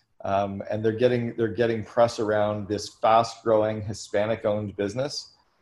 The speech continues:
Uh, they're getting press around the fact that they're a culture-based company. They're getting press around the overcoming obstacles and the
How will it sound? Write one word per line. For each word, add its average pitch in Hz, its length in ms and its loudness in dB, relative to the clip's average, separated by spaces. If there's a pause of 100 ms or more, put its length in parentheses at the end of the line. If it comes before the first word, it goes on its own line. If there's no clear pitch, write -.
(120)
Uh, 98 220 0
they're 101 140 -2
getting 104 320 -2
press 110 360 0
around 101 420 0
the 95 80 -6
fact 98 360 0
that - 100 -18
they're 98 140 0
a 92 100 -6
culture-based 110 800 -2
company. 120 480 -4 (500)
They're 110 100 -2
getting 110 320 0
press 117 340 0
around 101 580 0
the 98 360 -4
overcoming 110 560 -2
obstacles 110 840 0
and 95 140 -8
the 92 260 2